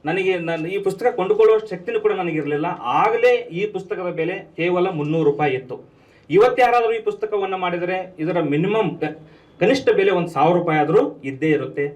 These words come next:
ಹಾಗಾಗಿ ಅವರು ಪುಸ್ತಕವನ್ನ ಯಾವತ್ತೂ ಕೂಡ ಒಂದು ಉದ್ಯಮ ಅಂತ ಅಂದ್ಕೊಂಡಿಲ್ಲ. ಪುಸ್ತಕವನ್ನ ಒಂದು ಸಂಸ್ಕೃತಿ, ಅದು ಜನರಿಗೆ ನೋ-, ನೇರವಾಗಿ ತಲುಪಬೇಕು ಅನ್ನುವಂಥ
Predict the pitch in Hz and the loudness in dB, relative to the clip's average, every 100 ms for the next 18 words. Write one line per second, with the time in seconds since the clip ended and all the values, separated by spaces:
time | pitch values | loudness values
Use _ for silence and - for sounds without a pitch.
0 | - - 160 180 175 135 147 160 - 123 | -14 -8 -4 0 0 -2 -4 -6 -8 0
1 | 202 233 160 - - - _ - 170 - | 2 4 2 -4 -14 -20 _ -12 -12 -6
2 | 247 247 233 220 214 220 165 170 - 196 | -2 0 4 2 2 -2 -2 -2 -2 -4
3 | 196 175 175 165 139 135 185 180 170 160 | -2 -2 -2 -2 -6 -4 -4 -2 -4 -2
4 | 180 135 139 160 151 139 151 - - - | -4 -4 -6 -2 0 0 0 -6 -16 -16
5 | - 170 165 214 185 175 185 160 139 147 | -10 -8 -2 -2 -2 -2 -4 -4 -6 -6
6 | 165 175 190 185 - - - - - 151 | -6 -4 -4 2 2 0 -10 -20 -10 -6
7 | 156 - 180 262 311 302 311 180 214 226 | -4 -2 0 2 2 2 0 2 2 2
8 | 165 226 269 254 247 247 - 220 240 226 | 0 0 2 2 2 0 -4 -4 0 4
9 | 214 208 208 190 190 175 | 6 6 2 -2 -10 -10